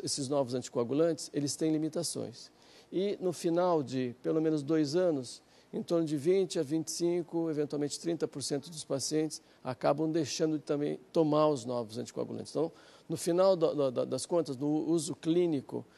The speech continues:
regular com os novos anticoagulantes, nós vamos ter uma, um grupo de pacientes que nós não vamos conseguir, eh, manter a anticoagulação e fazer prevenção adequada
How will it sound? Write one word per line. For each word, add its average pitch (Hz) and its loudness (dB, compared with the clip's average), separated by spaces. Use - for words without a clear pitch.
regular 143 2
com 143 -6
os 123 -4
novos 135 0
anticoagulantes, 135 -2
nós 131 -4
vamos 139 0
ter 156 0
uma, 151 2
um 147 0
grupo 175 0
de 165 -2
pacientes 165 -2
que - -10
nós 147 2
não 180 2
vamos 165 -2
conseguir, 143 -4
eh, 127 -2
manter 156 2
a 139 -2
anticoagulação 131 0
e 139 0
fazer 135 -2
prevenção 135 0
adequada 123 0